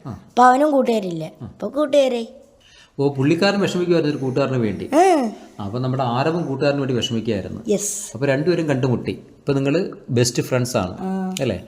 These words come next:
Speaker 2: പക്ഷേ ഈ വർഷം അവൻ എൻ്റെ ക്ലാസ്സിലല്ല.
Speaker 1: അയ്യടാ, അതൊരു സങ്കടമായി പോയല്ലോ. നേരത്തെയൊക്കെ ഒരുമിച്ചായിരുന്നു.
Speaker 2: ആ.
Speaker 1: ഈ വർഷം വേറെ ക്ലാസ്സിലൊക്കെ പോയി
Speaker 2: ആ.
Speaker 1: അല്ലേ? അതിൻ്റെ സങ്കടം ഉണ്ടോ?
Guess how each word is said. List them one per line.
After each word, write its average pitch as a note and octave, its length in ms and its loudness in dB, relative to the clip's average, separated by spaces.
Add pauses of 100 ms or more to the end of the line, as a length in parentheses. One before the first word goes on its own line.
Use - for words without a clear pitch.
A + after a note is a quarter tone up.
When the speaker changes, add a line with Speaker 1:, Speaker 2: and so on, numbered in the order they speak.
(140)
Speaker 2:
പക്ഷേ F#3+ 160 -4
ഈ B3+ 120 2
വർഷം B3+ 260 0
അവൻ B3+ 140 2
എൻ്റെ B3+ 180 2
ക്ലാസ്സിലല്ല. G#3 600 -2 (640)
Speaker 1:
അയ്യടാ, F#2 400 0 (200)
അതൊരു A2 180 6
സങ്കടമായി G#2 360 8
പോയല്ലോ. F#2+ 440 2 (180)
നേരത്തെയൊക്കെ D3+ 400 8
ഒരുമിച്ചായിരുന്നു. B2+ 560 2 (300)
Speaker 2:
ആ. A3 340 -6
Speaker 1:
ഈ C3+ 40 0
വർഷം C#3+ 240 4
വേറെ C3+ 200 8
ക്ലാസ്സിലൊക്കെ B2 380 6
പോയി - 200 -2 (180)
Speaker 2:
ആ. F#3+ 180 -4 (200)
Speaker 1:
അല്ലേ? C3+ 140 6
അതിൻ്റെ C#3+ 200 6
സങ്കടം C#3 280 6
ഉണ്ടോ? G2 340 2